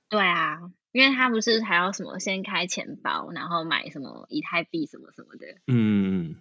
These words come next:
Speaker 2: 所以就觉得很复杂这样。
Speaker 1: 对，就觉得，哦，好像很复杂，然后不知道怎么开始。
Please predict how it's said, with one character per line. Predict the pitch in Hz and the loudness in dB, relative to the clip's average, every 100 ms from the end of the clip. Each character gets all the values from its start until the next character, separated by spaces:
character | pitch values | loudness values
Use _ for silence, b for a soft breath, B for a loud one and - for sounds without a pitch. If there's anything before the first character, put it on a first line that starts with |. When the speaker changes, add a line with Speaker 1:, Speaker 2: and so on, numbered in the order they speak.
| _ | _
Speaker 2:
所 | - 85 | -6 -4
以 | |
就 | 87 | -4
觉 | 85 82 | -4 -2
得 | 80 | -2
很 | 73 | -4
复 | - 95 | -6 -6
杂 | 67 - - | -4 -6 -6
这 | 65 | -8
样。 | - - - _ _ | -10 -12 -18 _ _
Speaker 1:
对， | 202 | -2
就 | 185 208 | 0 0
觉 | 180 | 0
得， | |
哦， | - 180 | -2 -6
好 | 180 | -6
像 | 180 196 | -4 -4
很 | 165 | -4
复 | - 143 | -4 -4
杂， | - - - 196 | -4 -10 -8 -4
然 | |
后 | 165 | -4
不 | 165 | 0
知 | |
道 | 190 | 0
怎 | 170 | -2
么 | - - | -8 -10
开 | 156 156 | -8 -6
始。 | - - | -8 -8